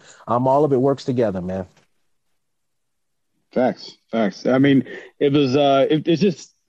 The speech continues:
Speaker 2: you know, it was, it was interesting to have the conversation on the course with you and, and talk to my buddy Mike after, you know, about it afterwards, because again, not to go too inside baseball, but as we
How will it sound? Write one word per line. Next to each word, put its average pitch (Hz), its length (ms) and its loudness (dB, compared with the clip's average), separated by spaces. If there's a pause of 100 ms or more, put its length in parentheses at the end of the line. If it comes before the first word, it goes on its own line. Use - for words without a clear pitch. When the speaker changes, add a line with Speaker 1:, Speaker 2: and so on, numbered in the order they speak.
(220)
Speaker 2:
you 160 100 2
know, 123 240 -2 (140)
it 143 100 -2
was, 131 220 -2
it 147 140 -2
was 131 140 0
interesting 156 300 0
to 127 60 0
have 131 100 2
the 123 60 -2
conversation 135 400 0
on 123 60 2
the 113 60 -2
course 131 260 -2
with 120 140 -4
you 123 200 4
and, 113 160 0
and 107 120 -2
talk 131 180 0
to - 60 0
my 120 80 2
buddy 120 200 0
Mike 120 260 2
after, 113 380 -2 (160)
you 127 100 -2
know, 117 160 0
about 117 260 0
it 113 60 0
afterwards, 110 460 0
because 104 440 -2 (460)
again, 135 240 2
not 123 160 0
to 127 60 0
go 123 140 2
too 135 120 0
inside 117 280 0
baseball, 117 460 0
but 110 220 -2
as 120 200 0
we 123 500 2